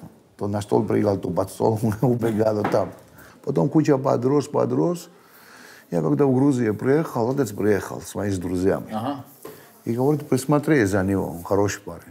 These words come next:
Speaker 1: Я говорю, «Хорошо, Бадри». Я посмотрел его игру, <laughs> я в шоке был, когда увидел.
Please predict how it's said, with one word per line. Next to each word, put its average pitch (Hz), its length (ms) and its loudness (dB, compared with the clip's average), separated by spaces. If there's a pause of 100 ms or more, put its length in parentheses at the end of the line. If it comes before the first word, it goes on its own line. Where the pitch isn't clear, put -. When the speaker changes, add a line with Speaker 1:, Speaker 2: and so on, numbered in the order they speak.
Speaker 1:
Я - 80 -20
говорю, 123 160 -6
«Хорошо, 139 340 -2
Бадри». 98 460 -2
Я 113 100 -2
посмотрел 131 560 2
его 113 300 4
игру, 135 520 2
<laughs> - 120 -12
я 117 400 2 (640)
в 143 60 -2
шоке 127 340 2
был, 101 220 -4
когда 117 320 2
увидел. 123 480 2